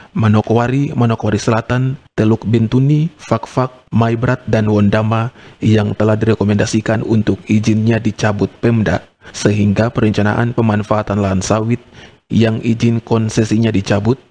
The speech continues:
dilakukan, termasuk memprogramkan ditutup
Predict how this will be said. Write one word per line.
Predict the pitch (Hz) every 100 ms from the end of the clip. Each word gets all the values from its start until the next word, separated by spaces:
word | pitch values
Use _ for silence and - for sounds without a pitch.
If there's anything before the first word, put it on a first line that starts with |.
| -
dilakukan, | 101 101 135 - 127 120 123 - - -
termasuk | - 104 107 104 113 -
memprogramkan | 110 107 - 101 110 110 107 107 107 117 -
ditutup | 104 - 101 98